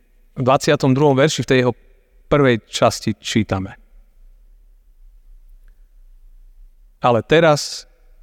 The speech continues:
vás napomínam. Buďte dobrej mysle.“ Amen.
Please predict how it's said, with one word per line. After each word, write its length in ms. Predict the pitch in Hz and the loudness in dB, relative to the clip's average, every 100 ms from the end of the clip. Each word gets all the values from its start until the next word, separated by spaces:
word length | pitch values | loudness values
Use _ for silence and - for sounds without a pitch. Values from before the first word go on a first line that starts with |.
| - | -4
vás 460 | 123 113 110 - - _ _ _ - | 2 2 0 -6 -18 _ _ _ -2
napomínam. 720 | 127 - 110 110 104 101 98 _ _ _ _ _ _ _ _ _ | -2 0 0 0 0 -2 -6 _ _ _ _ _ _ _ _ _
Buďte 560 | 131 190 - 156 143 139 _ _ _ _ - | -2 -2 0 0 0 -2 _ _ _ _ -2
dobrej 480 | 120 117 113 104 101 | 0 4 2 2 -2
mysle.“ 400 | 110 101 - 90 - - _ - - - - - - _ | -2 -2 -6 -10 -12 -20 _ -20 -20 -20 -20 -20 -20 _
Amen. 320 | 117 98 92 | -2 -2 -4